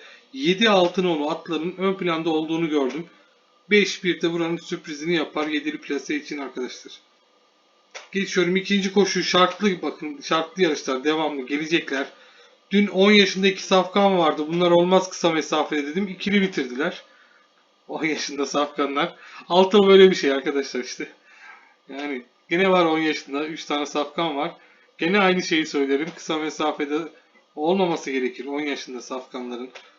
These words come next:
Bunlar beş yukarılarda koşarlar. Beş ve yukarı der. Burada, e, her yaştan at var. Olmaz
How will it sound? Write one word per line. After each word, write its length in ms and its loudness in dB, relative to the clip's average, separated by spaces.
Bunlar 360 -4
beş 240 -2
yukarılarda 1000 -2
koşarlar. 580 -8
Beş 260 -6
ve 40 -8
yukarı 500 -10
der. 300 -8
Burada, 460 -4
e, 60 -12
her 120 -6
yaştan 340 -4
at 260 -10
var. 280 -4
Olmaz 500 -2